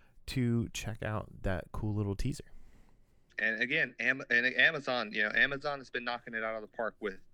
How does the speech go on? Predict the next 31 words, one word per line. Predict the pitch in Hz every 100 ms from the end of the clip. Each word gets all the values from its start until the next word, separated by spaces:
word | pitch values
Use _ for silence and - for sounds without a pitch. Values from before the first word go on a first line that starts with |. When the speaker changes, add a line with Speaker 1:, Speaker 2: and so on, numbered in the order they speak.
| - 101
Speaker 2:
the |
original | 104 98 101 95
series. | 110 101 95 92 -
So | 98 98 110 - - - -
this | 104 -
is, | 101 -
I | 101
mean, | 95 92
this | - -
is |
just | 120 -
only | 120 120
another | 117 113 107
posi-, | 117 113 117 - -
positive | - 120 113 113
Speaker 1:
Oh, | 151
yeah. | 107 110
Speaker 2:
step | 107 -
for | 104 95 - -
Speaker 1:
Absolutely. | 117 104 98 98 92 87
Speaker 2:
this, |
for | 113
this | -
property. | - 113 104 95 92 - 117
Speaker 1:
Uh, | 110 107
Speaker 2:
And | 143 151
they're | 139
working | 127 127 117
directly | 113 113 127
with | 110 -
Bethe-, | 107 113